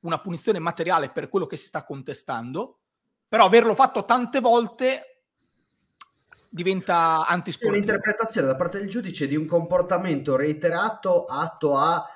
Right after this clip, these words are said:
Speaker 2: eh, ledere le-, quella che è la lealtà sportiva nei confronti degli altri, ma non è così. Cioè, ognuno guarda in casa propria e non lo fa per danneggiare
Speaker 1: Attenzione.
Speaker 2: gli altri,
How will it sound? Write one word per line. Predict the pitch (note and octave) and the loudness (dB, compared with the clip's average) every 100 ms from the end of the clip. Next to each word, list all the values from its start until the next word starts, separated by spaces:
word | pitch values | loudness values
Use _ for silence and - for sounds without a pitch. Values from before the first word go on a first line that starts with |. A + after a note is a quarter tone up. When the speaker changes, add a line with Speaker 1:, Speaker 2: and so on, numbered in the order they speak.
| - - | -20 -10
Speaker 2:
eh, | B2+ B2+ B2 B2+ | -4 -4 -4 -4
ledere | D3 E3 E3+ F3+ F3 | 0 4 6 4 2
le-, | D#3 - | 0 0
quella | E3 C#3+ | 0 0
che | D3 | 0
è | |
la | C#3 | 0
lealtà | C#3+ C#3 C3+ | 0 -2 -4
sportiva | - C#3+ C#3 D#3+ | -4 -6 -4 -4
nei | B2+ | -4
confronti | B2+ B2+ B2+ C3+ A2+ | -6 -10 -10 -10 -8
degli | A#2 | -6
altri, | B2+ G#2 | -6 -8
ma | G2 | -10
non | G2+ B2+ | -10 -10
è | |
così. | C3 G2+ A2 - | -8 -8 -8 -8
Cioè, | - G2+ | -10 -6
ognuno | B2+ D#3+ D3+ | 0 2 4
guarda | A#2+ B2+ A#2+ | 4 2 2
in | A2+ | 0
casa | A#2 A2+ | 0 0
propria | - C#3+ D3 A#2+ A2 - | 0 0 0 0 -2 -4
e | G#2+ | -10
non | A2 | -8
lo | G2+ | -10
fa | - - | -4 -4
per | - A#3 | -2 -6
danneggiare | A3 A#3 A3+ A#3+ | -6 -6 -2 -2
Speaker 1:
Attenzione. | |
Speaker 2:
gli | A#3+ - - | -2 -4 -6
altri, | D3+ - | -6 -10